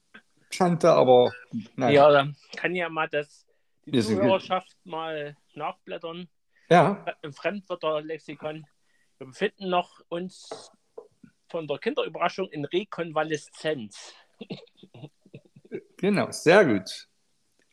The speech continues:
Speaker 1: Sehr gut.
Speaker 2: <laughs> Ja.
Speaker 1: Ich weiß es, aber
Speaker 2: Ja.
Speaker 1: Genau, sehr gut. Aber das war jetzt nicht das, das war
Speaker 2: Was?
Speaker 1: jetzt nicht das Wort, was dir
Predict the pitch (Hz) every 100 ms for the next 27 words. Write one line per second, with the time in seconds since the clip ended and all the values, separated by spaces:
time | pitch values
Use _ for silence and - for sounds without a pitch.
0 | - - - 147 170 226 277 - - -
1 | - - - - - - - - - -
2 | 175 - 170 220 226 196 - 151 143 143
3 | - _ - - 151 - - - - -
4 | - - - - 277 156 185 _ _ -
5 | _ _ _ _ _ - - _ _ _
6 | _ _ _ _ _ 220 214 107 - 196
7 | 226 240 233 240 - 220 _ _ _ _
8 | _ - - _ _ _ _ - 123 123
9 | 156 160 170 202 214 - - - _ _
10 | _ _ _ _ - 107 170 147 185 175
11 | 196 185 180 170 151 - 156 147 135